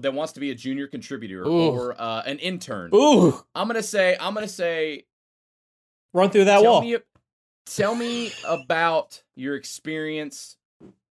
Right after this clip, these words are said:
Speaker 1: with quality at bat percentage.
Speaker 2: Yeah,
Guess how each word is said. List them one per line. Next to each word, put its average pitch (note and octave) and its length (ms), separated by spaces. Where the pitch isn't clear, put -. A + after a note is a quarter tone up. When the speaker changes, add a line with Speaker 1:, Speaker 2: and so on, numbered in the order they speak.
Speaker 1:
with B2 340
quality D3 720
at B2 240
bat A#2 280
percentage. D3+ 380
Speaker 2:
Yeah, C3+ 360